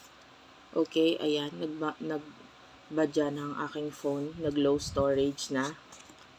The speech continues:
Anyway, <laughs> the Death card, this is Scorpio energy. Pwedeng nagkaroon ng ending sa inyo na tong person na to, Queen of Pentacles. Or, guys, yung iba sa inyo, this is a connection. Kung hindi man nag-end,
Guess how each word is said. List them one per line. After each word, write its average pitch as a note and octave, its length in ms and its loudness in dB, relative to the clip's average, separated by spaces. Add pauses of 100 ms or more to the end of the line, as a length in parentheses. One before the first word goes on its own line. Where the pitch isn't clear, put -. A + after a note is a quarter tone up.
(880)
Anyway, F3+ 480 10 (840)
<laughs> B3 240 2
the F3 80 6
Death F3+ 320 8
card, E3+ 220 6
this E3+ 160 4
is F3 100 0
Scorpio D#3 720 4
energy. D3 640 2 (720)
Pwedeng E3+ 320 6
nagkaroon D#3+ 400 2
ng D#3 80 -2
ending D#3 400 2
sa - 160 2
inyo D3+ 160 2
na D3+ 80 2
tong D3 160 -4
person C#3+ 400 2
na D#3+ 80 -2
to, D#3+ 240 -2
Queen D3+ 240 4
of D3+ 160 -4
Pentacles. D3+ 960 -6 (800)
Or, G3 320 8 (800)
guys, F3 320 6
yung E3+ 80 -2
iba F3+ 160 6
sa F3 160 4
inyo, E3+ 240 0
this D#3+ 240 0
is - 240 0
a D#3+ 160 2 (160)
connection. E3 480 0
Kung E3+ 160 -2
hindi F3+ 240 6
man G#3+ 160 4
nag-end, D#3+ 400 0